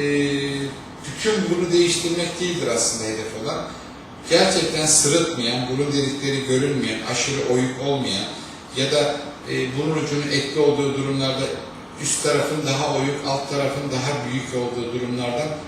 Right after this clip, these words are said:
kaçınmaktır esas olan. Temel prensip burun üst, yüz üstünde bakıldığında, "Aa, bu burun ellenmiş mi?" dedirtmemektir. Ve bu konuda da zaten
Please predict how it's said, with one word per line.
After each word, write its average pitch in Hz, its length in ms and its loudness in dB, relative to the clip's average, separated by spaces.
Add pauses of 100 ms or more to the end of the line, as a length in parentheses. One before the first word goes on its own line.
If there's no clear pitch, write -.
(120)
kaçınmaktır 127 640 0
esas - 340 -2 (100)
olan. 147 220 -4 (480)
Temel 151 420 2
prensip 139 400 0 (140)
burun 160 160 2
üst, 165 300 -2
yüz 151 180 -2
üstünde 127 560 0
bakıldığında, 151 760 2 (500)
"Aa, 165 340 6
bu 160 140 0
burun 165 200 2
ellenmiş 147 600 2
mi?" 143 60 -2
dedirtmemektir. 135 880 0 (600)
Ve 156 160 0
bu 190 100 -2
konuda 156 380 -2
da 170 120 2
zaten 160 340 0